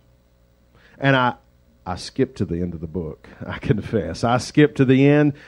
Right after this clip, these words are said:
and I found out the good guys win, and I got an invitation to be on Team Good Guy,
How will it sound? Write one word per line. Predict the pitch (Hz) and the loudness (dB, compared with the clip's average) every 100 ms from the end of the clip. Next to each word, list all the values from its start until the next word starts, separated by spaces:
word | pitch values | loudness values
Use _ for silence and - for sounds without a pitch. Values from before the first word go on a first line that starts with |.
| - | -4
and | 135 | 2
I | 143 | 2
found | - 160 160 | 6 6 8
out | 156 156 - _ _ | 8 6 2 _ _
the | 135 | 4
good | 127 160 156 | 8 8 8
guys | 165 165 139 | 6 6 6
win, | 151 170 175 170 160 135 _ _ _ _ _ _ _ _ 151 | 6 8 6 4 -2 -8 _ _ _ _ _ _ _ _ 0
and | 147 | 4
I | 156 | 6
got | 165 165 | 6 6
an | |
invitation | 175 170 160 175 175 - 151 | 6 4 6 6 6 4 4
to | |
be | 151 165 | 6 8
on | 160 151 - - | 6 4 -2 0
Team | 180 180 165 | 4 6 6
Good | 139 180 151 | 6 6 6
Guy, | 175 180 180 175 | 4 6 4 2